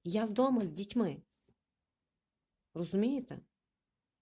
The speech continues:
Ця карта не показує, що я десь кудись їду, кудись збираюся, чи з кимось з-за кордону зв'язалася. <clears throat> І ця людина, припустимо, глупа. Так теж можна трактувати.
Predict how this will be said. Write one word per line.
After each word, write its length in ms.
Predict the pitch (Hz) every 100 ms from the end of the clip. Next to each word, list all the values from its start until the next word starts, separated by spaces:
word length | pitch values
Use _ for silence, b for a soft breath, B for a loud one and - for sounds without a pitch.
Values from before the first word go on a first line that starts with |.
| _ _ _ _ _ _ _ _ _ _ _ _ _ -
Ця 140 | -
карта 320 | 208 233 233 196
не 100 | 196
показує, 520 | 202 220 226 190 175
що 180 | - 175
я 100 | 180
десь 180 | 170
кудись 380 | - 170 180 -
їду, 300 | 151 196 180
кудись 280 | 175 156 175
збираюся, 600 | 160 170 160 180 175 175
чи 140 | -
з 60 | -
кимось 300 | - 175 170
з-за 200 | 143 139
кордону 520 | - - 151 175 170
зв'язалася. 720 | 143 165 151 160 175 135 - _
<clears throat> 1000 | 233 233 214 202 - _ _ _ - -
І 80 | 170
ця 220 | - 175
людина, 320 | 170 156 156
припустимо, 480 | 151 - 156 - 151
глупа. 320 | 135 139 131 -
Так 160 | 180
теж 180 | 208 196
можна 260 | 165 135 135
трактувати. 540 | 143 - 127 113 -